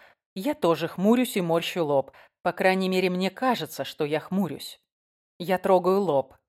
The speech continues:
Да, вот хмурые складки. Наверное, малышка почувствовала моё раздражение, или она нахмурилась первой.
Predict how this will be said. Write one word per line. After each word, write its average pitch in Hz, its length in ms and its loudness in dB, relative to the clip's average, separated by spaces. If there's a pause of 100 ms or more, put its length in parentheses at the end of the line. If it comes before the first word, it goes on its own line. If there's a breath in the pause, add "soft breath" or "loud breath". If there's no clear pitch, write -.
(100)
Да, 240 340 -2 (140)
вот 185 340 -2
хмурые 208 460 -2
складки. - 680 -10 (420)
Наверное, 165 560 -2
малышка 160 440 0
почувствовала 165 800 -2
моё 165 280 2
раздражение, 170 840 2 (380 loud breath)
или 196 180 0
она 190 220 0
нахмурилась 202 640 -2
первой. 220 440 -8